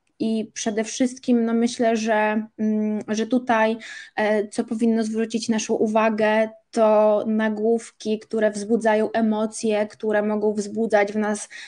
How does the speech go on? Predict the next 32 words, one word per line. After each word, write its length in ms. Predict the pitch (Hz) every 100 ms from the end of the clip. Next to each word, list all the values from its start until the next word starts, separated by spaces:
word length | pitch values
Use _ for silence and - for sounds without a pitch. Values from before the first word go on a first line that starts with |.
| -
strach, 720 | - - 220 214 214 214 - -
lęk, 520 | 220 214 214 214 214
jakiś 320 | 214 220 214
niepokój. 840 | 226 220 220 214 208 214 226 262 277 - - - -
E, 340 | 226 226 -
najważniejsze 680 | 233 226 233 247 240 240 233
jest 260 | 220 -
to 200 | - 226
po 100 | 233
prostu, 480 | 233 220 220 - 220
żeby, 380 | 220 226 214 214
mm, 1040 | 220 220 208 - 214 208 208 208 208 202 - - _ -
żeby 320 | 220 226 233
po 80 | 247
prostu 260 | 233 220
znajdowały 520 | 214 220 214 214 214 214
się 160 | 226
tam, 340 | 220 202 208 208
e, 280 | 220 214 208
konkretne 480 | 220 220 214 214 220
fakty. 640 | - 208 - 226 233 269 - - - - -
E, 300 | 226 226 226 220
ważne 520 | 220 247 247 240 233
jest 220 | 226 -
też 220 | 233 -
to 180 | - 247
właśnie 380 | 226 226 240 -
tutaj, 500 | - 247 - 220 226
żeby 480 | 220 214 220 220 -
mówić 280 | 240 240 208
dzieciom 460 | 226 233 240 226
prawdę, 640 | 226 220 208 208 190 180